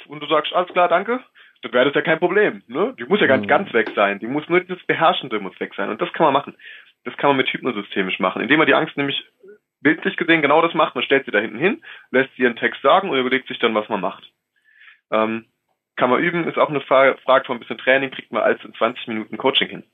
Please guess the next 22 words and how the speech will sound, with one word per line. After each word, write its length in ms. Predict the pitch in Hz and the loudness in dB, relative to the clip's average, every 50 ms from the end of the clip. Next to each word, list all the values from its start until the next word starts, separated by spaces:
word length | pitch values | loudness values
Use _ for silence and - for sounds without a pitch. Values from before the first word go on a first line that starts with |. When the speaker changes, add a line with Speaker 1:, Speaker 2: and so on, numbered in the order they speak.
| _ _ _ _ _ _ _ | _ _ _ _ _ _ _
Speaker 1:
ne? 140 | - 104 107 - | -12 -12 -10 -8
Speaker 2:
Mhm. 380 | 110 104 101 98 92 92 104 113 - - - - _ _ _ _ _ _ _ _ | -6 -6 -6 -6 -8 -10 -12 -14 -16 -18 -20 -20 _ _ _ _ _ _ _ _
Speaker 1:
Das 160 | 131 139 - | 2 2 2
sind 140 | 147 143 131 | 0 2 4
Sachen, 260 | 131 131 131 139 131 | 4 4 4 2 0
die 120 | 120 120 117 123 | 2 0 2 2
wende 240 | - 127 135 127 123 | 2 2 4 4 2
ich 220 | 123 117 - - - | 2 2 0 -6 -8
relativ 500 | 113 113 123 127 131 127 - 120 110 - | -2 0 2 2 2 2 0 -8 -4 0
häufig 320 | 120 113 123 120 120 - - | 2 2 2 0 -2 -2 -2
an, 240 | 107 113 113 104 90 | -2 -2 -2 -4 -4
äh, 160 | 101 101 101 - - _ _ _ _ _ _ _ _ _ _ _ _ _ | -4 -4 -6 -8 -12 _ _ _ _ _ _ _ _ _ _ _ _ _
wenn, 380 | - 107 113 110 107 107 104 101 | -4 0 0 2 2 0 0 2
wenn, 400 | 104 104 104 107 104 104 101 101 _ _ _ _ _ _ _ _ _ _ _ _ _ _ - _ - - _ | 2 2 2 0 -2 -4 -6 -8 _ _ _ _ _ _ _ _ _ _ _ _ _ _ -20 _ -20 -6 _
ähm, 600 | 107 104 104 101 101 98 98 95 92 92 95 92 _ _ _ _ _ _ _ _ _ _ _ _ _ _ _ _ _ _ _ | 2 4 6 4 4 2 0 -4 -6 -8 -10 -14 _ _ _ _ _ _ _ _ _ _ _ _ _ _ _ _ _ _ _
wenn's 200 | 95 95 95 - | -4 -4 -2 -2
einfach 320 | 101 98 - 98 - - | -4 -4 -4 -6 -4 -2
in 80 | 104 98 | -2 -2
die 80 | 98 | 0
Situation 400 | 92 98 90 - 92 - - 101 | 0 0 2 0 0 2 2 4
natürlich 340 | 95 92 - - - - - | 4 4 2 0 -2 -4 -4
passt. 220 | - - - - | -2 -2 -2 -2